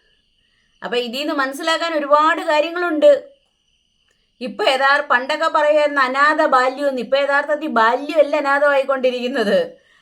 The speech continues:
അനാഥ വാർദ്ധക്യങ്ങളാണ് കൂടിക്കൊണ്ടിരിക്കുന്നത്. അതായത് ബാല്യത്തില് നമ്മളെയൊക്കെ കഷ്ടപ്പെട്ടും,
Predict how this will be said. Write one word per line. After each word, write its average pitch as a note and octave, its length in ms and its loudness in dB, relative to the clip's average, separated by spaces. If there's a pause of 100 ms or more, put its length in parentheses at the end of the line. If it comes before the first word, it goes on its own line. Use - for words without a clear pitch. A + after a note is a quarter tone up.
(280)
അനാഥ D4+ 480 2
വാർദ്ധക്യങ്ങളാണ് C#4+ 1000 0
കൂടിക്കൊണ്ടിരിക്കുന്നത്. A#3 920 -2
അതായത് B3 380 0
ബാല്യത്തില് B3+ 720 0
നമ്മളെയൊക്കെ C#4 560 -2 (140)
കഷ്ടപ്പെട്ടും, D4 960 -4